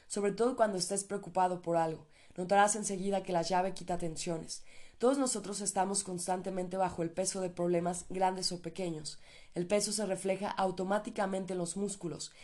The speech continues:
Hete aquí que vas caminando y pensando en algo deprimente, preocupante, desagradable. En este momento, acuérdate de la llave y gírala. Notarás que ciertos músculos estaban tensos, pero ahora se han relajado y sientes alivio.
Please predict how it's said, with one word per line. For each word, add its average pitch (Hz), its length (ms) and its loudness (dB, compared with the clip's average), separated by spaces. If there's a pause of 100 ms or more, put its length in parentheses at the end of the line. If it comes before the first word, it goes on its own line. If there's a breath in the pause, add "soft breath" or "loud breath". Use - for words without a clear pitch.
(220 loud breath)
Hete 226 200 0
aquí 285 260 0
que 214 120 -4
vas 196 220 2
caminando 180 640 0 (300 loud breath)
y 190 80 -4
pensando 202 440 0
en 240 80 2
algo 196 220 2
deprimente, 175 720 -2 (240 soft breath)
preocupante, 190 800 0
desagradable. 170 760 2 (320 loud breath)
En 202 140 0
este 226 180 2
momento, 202 600 0
acuérdate 214 480 0
de 190 120 0
la 175 120 2
llave 185 400 0
y 185 60 -8
gírala. 175 480 -2 (320 loud breath)
Notarás 196 440 4
que 214 80 -2
ciertos 196 380 -2
músculos 220 420 -2
estaban 190 420 2
tensos, 175 460 -4 (240 loud breath)
pero 185 140 4
ahora 208 220 6
se 214 140 -2
han 190 100 -2
relajado 175 560 0 (220 loud breath)
y 175 60 -6
sientes 196 360 -2
alivio. 175 380 0